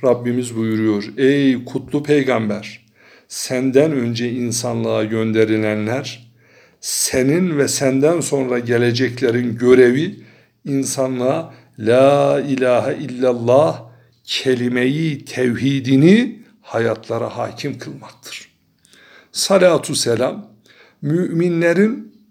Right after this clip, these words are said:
Peygamber Efendimiz'e olan saygısının ispatıdır. Duanın temel kuralı Allah'a hamd, Resul'e salatu selam ile başlamaktır. Efendimiz buyuruyor ki, "Cimri o kimsedir ki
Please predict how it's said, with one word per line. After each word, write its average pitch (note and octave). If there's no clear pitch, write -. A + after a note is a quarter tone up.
Peygamber D#3
Efendimiz'e C3
olan C3+
saygısının B2
ispatıdır. -
Duanın D3+
temel C#3
kuralı A#2
Allah'a A2+
hamd, B2
Resul'e B2
salatu B2
selam A#2
ile G#2
başlamaktır. -
Efendimiz D3
buyuruyor D3
ki, -
"Cimri D3
o C#3
kimsedir C#3
ki B2+